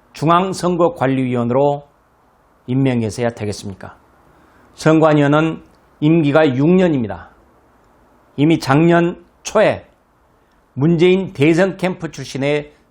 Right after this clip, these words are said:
조혜주 씨를 선관위 상임위원으로 임명한 바가 있습니다.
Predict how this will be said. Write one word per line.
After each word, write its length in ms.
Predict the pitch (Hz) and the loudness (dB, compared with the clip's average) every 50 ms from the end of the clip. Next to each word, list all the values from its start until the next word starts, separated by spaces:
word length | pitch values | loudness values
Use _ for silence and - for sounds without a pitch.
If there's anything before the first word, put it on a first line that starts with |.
| _ _ | _ _
조혜주 560 | - 147 147 165 175 151 - 165 143 135 143 | -2 0 2 2 2 2 0 -4 -6 -6 -8
씨를 540 | - - - 123 139 147 151 151 147 147 - _ _ _ _ _ | -10 -8 -4 -2 -2 -2 -2 -4 -8 -10 -16 _ _ _ _ _
선관위 720 | - - - 151 156 160 160 147 139 135 135 147 156 160 | -10 -6 -4 -2 -2 0 0 0 0 0 0 -2 -4 -6
상임위원으로 1200 | 151 - - - - 233 240 233 233 247 240 196 160 151 143 135 131 131 139 143 143 147 151 151 - _ _ _ _ _ _ _ _ _ _ _ _ _ _ _ _ - | -8 -10 -14 -10 -6 -4 -2 -2 -2 -2 -4 -4 -2 -2 -2 -2 0 0 0 0 0 0 -4 -6 -12 _ _ _ _ _ _ _ _ _ _ _ _ _ _ _ _ -8
임명한 400 | 123 120 127 123 113 107 104 98 | -6 -4 -4 -4 -4 -4 -4 -4
바가 180 | 101 110 113 120 | -4 -4 -4 -4
있습니다. 540 | 110 - - - 101 95 - - - - | -6 -8 -12 -16 -18 -18 -18 -20 -20 -20